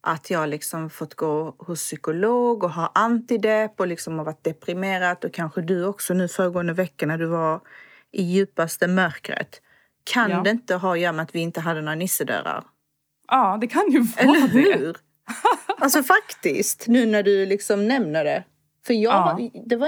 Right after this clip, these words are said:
Speaker 1: ingen jävla nisse som hälsade på hos oss.
Speaker 2: Nej. Det kanske är så.
Speaker 1: Mm.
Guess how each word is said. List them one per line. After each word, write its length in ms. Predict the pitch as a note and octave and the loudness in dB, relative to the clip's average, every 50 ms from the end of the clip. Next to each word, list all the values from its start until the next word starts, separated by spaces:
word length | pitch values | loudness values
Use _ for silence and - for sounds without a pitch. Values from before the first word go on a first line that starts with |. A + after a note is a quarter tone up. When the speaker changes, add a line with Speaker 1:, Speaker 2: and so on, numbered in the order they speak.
| F#4 A4 | -2 -2
Speaker 1:
ingen 160 | E4 G3+ F3+ F3 | -2 -2 -2 -2
jävla 280 | E3 D3+ D#3 D#3+ D#3 | -2 -2 0 -2 -2
nisse 380 | E3 E3+ F3 F3 - - - D#3+ | -2 -2 -4 -4 -6 -6 -6 -4
som 160 | - F3+ F#3 | -2 -2 0
hälsade 320 | E3+ D#3+ E3 - F3+ E3+ | -2 -2 -2 -4 -4 -4
på 120 | - F3 E3 | -2 -2 -4
hos 160 | D#3+ - - | -2 -2 -2
oss. 340 | G#3+ - - - - - - _ _ _ _ _ _ _ _ _ _ _ _ _ | -2 -2 -2 -4 -6 -6 -10 _ _ _ _ _ _ _ _ _ _ _ _ _
Speaker 2:
Nej. 360 | A#3+ A#3+ G#3 F#3+ F3 F#3 G3+ - _ _ _ _ _ _ _ _ _ _ _ _ _ - | 0 0 0 2 0 -2 -6 -8 _ _ _ _ _ _ _ _ _ _ _ _ _ -8
Det 80 | F#3+ | -6
kanske 220 | - D4+ D4+ - - - | -4 -4 -4 -6 -8 -10
är 200 | - C#3 A3 - | -8 -8 -8 -8
så. 240 | - - - - - | -10 -12 -10 -4 -2
Speaker 1:
Mm. 360 | B3 A#3+ A3+ A3 A#3 C4 | 0 0 0 0 0 -2